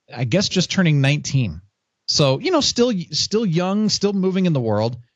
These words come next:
went out, took a risk on life to talk about veganism and health and other things like that, moved to Southern California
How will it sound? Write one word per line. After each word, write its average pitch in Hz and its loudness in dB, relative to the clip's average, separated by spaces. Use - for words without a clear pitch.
went 170 0
out, 117 0
took - -2
a 151 2
risk 131 0
on 143 2
life 110 -2
to 139 0
talk 139 2
about 101 0
veganism 110 -2
and 85 -6
health 117 0
and 98 -8
other 135 2
things 120 -2
like 107 -2
that, 107 0
moved 135 0
to 156 -4
Southern 135 0
California 95 -2